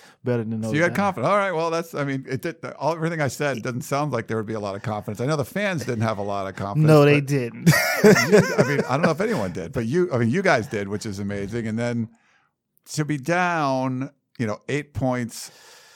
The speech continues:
Speaker 2: late in the game, and that's when you kind of took over. Maybe if you wanna kind of explain what was happening up to that point and then what, you know, that,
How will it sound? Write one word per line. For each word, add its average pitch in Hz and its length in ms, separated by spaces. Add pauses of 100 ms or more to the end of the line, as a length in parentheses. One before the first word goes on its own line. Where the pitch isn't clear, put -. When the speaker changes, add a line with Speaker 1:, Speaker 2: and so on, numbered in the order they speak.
(260)
Speaker 2:
late 139 280
in 127 60
the 120 80
game, 107 760
and 107 120
that's 127 220
when 120 240
you 120 160
kind 117 260
of 107 320 (640)
took 139 180
over. 120 220
Maybe 127 220
if 123 100
you 131 80
wanna 123 200
kind 120 180
of 110 80
explain 120 440
what 120 120
was 107 120
happening 117 420
up 110 120
to 117 80
that 110 180
point 117 180
and 107 80
then 104 140
what, 107 240
you 107 80
know, 101 120
that, 107 240